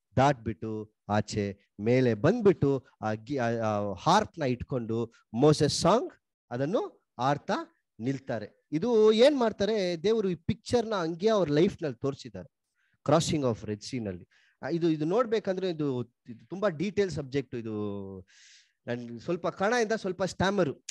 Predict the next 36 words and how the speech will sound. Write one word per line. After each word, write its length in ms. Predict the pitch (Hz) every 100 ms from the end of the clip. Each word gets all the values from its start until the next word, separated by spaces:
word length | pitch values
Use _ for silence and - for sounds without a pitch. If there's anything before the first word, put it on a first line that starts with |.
| - 120
ಹಂಗಂದ್ರೆ 420 | 151 190 208 196 135
ಫುಲ್ 240 | 117 247
ಹೋಗಕ್ 380 | 196 196 214 214
ಆಗ್-, 200 | 156 143 123
ಆಗ್ತಾ 240 | 131 -
ಇಲ್ಲ. 180 | 110 92 _ _ _ _ _ _
ಆದ್ರೆ 220 | 185 240
ಇದು 260 | 220 165 143
ಬೇರೆ 360 | 127 120 240 226
ಲ್ಯಾಂಗ್ವೇಜ್ನಲ್ಲಿ 720 | 196 233 220 185 160 170 151
ಇದೆ, 140 | 143
ನಾನು 180 | 165 139
ಆಮೇಲೆ 220 | 135 143
ಬ್ರದರ್ಗೆ 640 | 123 110 113 123 120 104 98
ಕೊಡ್ತೀನಿ, 480 | _ _ - 113 110
ನೀವು 200 | 98 95
ಬೇಕಂದ್ರೆ 400 | 113 120 113 117
ಟ್ರಾನ್ಸ್ಲೇಟ್ 540 | 110 120 123 120 113
ಮಾಡ್ಕೊಳ್ಳಿ. 560 | 117 165 151 127 151 - _ _ -
ಇದು 260 | 120 117 117
ಬುಕ್ಸ್ 320 | 127 220 -
ರೆಫರೆನ್ಸ್ 440 | 240 175 - 196 180
ಕೊಡ್ತೀನಿ, 400 | 170 143 131 120
ಟ್ರಾನ್ಸ್ಲೇಟ್ 460 | 120 120 117 104
ಮಾಡ್ಕೊಳ್ಳಿ. 440 | 104 101 104 104 - _ _ _
ಒಂದು 200 | 113 110
ತುಂಬಾ 340 | - 262 311 277
ಬ್ಯೂಟಿಫುಲ್ 640 | 131 202 269 254 - 214
ಆಗಿ 280 | 254 220 147
ದೇವನ್-, 360 | 175 170 139
ದೇವರು 240 | 123 165 143
ತೋರಿಸಿದ್ದಾರೆ. 720 | - 131 135 107 101 - _
ಇವ್ರು 220 | 123 139 127
ಬರೋದು, 680 | 110 131 160 147 135 135
ಆ 140 | 131 120
ಫಾರೋನ್ 640 | - 151 170 175 170 156